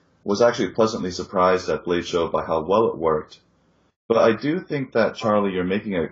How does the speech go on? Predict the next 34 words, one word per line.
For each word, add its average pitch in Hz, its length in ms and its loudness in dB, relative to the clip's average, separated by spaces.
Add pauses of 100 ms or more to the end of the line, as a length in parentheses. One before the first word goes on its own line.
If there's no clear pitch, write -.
a, 90 60 0
a, 82 360 0
an 87 80 0
interesting 98 400 -2
point, 98 400 0
how, 85 580 0
'cause, - 240 0
'cause 107 180 -4
in 101 100 -2
my 120 180 2
mind, 110 340 2
what 95 320 0
I 101 120 2
was 113 180 0
thinking 92 280 -6
when 87 120 -4
you're 80 160 -4
talking 123 380 -4
is 78 140 -10
that 80 260 -2 (340)
that 107 260 -4
push - 380 -6
button 95 380 0
method, 82 500 -2
that, 85 240 -2 (120)
that, - 220 -4 (280)
that 101 220 -2
action 123 720 -2
of, 95 140 0
like, 85 220 -2
pushing 117 320 -4
your 95 100 0
finger 95 380 0 (100)
into, 98 720 0